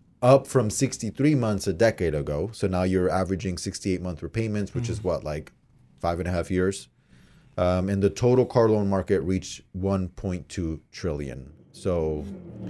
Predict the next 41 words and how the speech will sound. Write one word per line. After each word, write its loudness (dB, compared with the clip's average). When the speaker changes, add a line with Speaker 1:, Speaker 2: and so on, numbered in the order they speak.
Speaker 1:
that 6
is 4
a 6
record 6
because 0
three 0
hundred 0
million 2
of -2
that 6
is -4
held 0
by 2
subprime -2
borrowers. -4
Now, 4
if 4
you've 6
heard 2
the 2
su-, 2
the 6
word 6
subprime 2
before, 6
it 6
was 6
during 2
subprime 4
mortgage 6
lending. -2
And -2
we 8
all 6
know 6
how 6
subprime 4
mortgage 2
lending 0
ended 0
up. 0